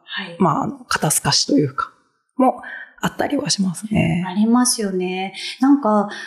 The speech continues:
Speaker 1: そもそも自分が快適に自分らしくっていう軸ももちろん大切にしたいけど、結局ファッションって気遣いじゃないですか。
Speaker 2: はいはい。
Speaker 1: で、なんか場で浮く、浮かないようにとか、なんかやっぱ考える要素いろいろあると思うんですけど、
Speaker 2: はい。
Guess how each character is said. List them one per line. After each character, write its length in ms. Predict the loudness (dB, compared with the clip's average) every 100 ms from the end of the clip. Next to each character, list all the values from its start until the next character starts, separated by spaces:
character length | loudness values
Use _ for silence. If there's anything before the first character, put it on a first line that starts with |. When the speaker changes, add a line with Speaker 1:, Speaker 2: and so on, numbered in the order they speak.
| -8
Speaker 1:
そ 180 | 0 4
も 140 | 4
そ 120 | 6 6
も 80 |
自 160 | 6 4
分 220 | 6 8
が 120 | 6
快 280 | 4 0 2
適 240 | 0 4 6
に 80 |
自 180 | 6 4
分 240 | 6 6 6
ら 120 | 4
し 100 | 2
く 160 | 0
っ 20 | 0
て 180 | 0
い 60 | 0
う 80 | 0
軸 300 | 0 2 4
も 140 | 4
も 120 | 2
ち 140 | 0 2
ろ 120 | 2
ん 120 | 2
大 180 | 0 0
切 280 | 0 2 4
に 120 | 4
し 100 | 4
た 140 | 0
い 80 | 2
け 120 | 2
ど、 280 | 4 4 2
結 220 | 0 -2 0
局 260 | 0 0
フ 120 | 0
ァ 20 | 0
ッ 20 |
シ 140 | 2 2
ョ 60 |
ン 40 | 0
っ 20 |
て 100 | -2
気 220 | -2 -2
遣 260 | 0 0 2
い 40 |
じ 80 | 2
ゃ 40 |
な 120 | 2
い 60 | 0
で 100 | -2
す 100 | -2
か。 140 | 0
Speaker 2:
は 220 | 2 4 4
い 100 | 4
は 220 | 2 2
い。 40 |
Speaker 1:
で、 60 | 2
な 160 | 2
ん 40 | -4
か 80 | -6
場 180 | -4 0
で 280 | 0 2
浮 80 | -4
く、 260 | -4 -6 -6
浮 80 | -2
か 120 | 0
な 180 | 2 2
い 80 | 2
よ 120 | 4
う 40 |
に 160 | 4 4
と 160 | 0 -6
か、 400 | -2 0 0 -2 -8 -6 2
な 120 | 2
ん 40 |
か 280 | 2 -2 -4 -10
や 60 |
っ 20 | -6
ぱ 80 |
考 60 | 0 6 8 8 6
え 60 |
る 80 | 4
要 140 | 4 2
素 140 | 0
い 60 | 2
ろ 120 | 2
い 40 |
ろ 100 | 2
あ 40 | 0
る 120 | 2
と 80 | 2
思 160 | 2
う 40 | 2
ん 40 |
で 100 | -2
す 80 | -4
け 160 | -4
ど、 80 | 0
Speaker 2:
は 140 | 2
い。 60 | 2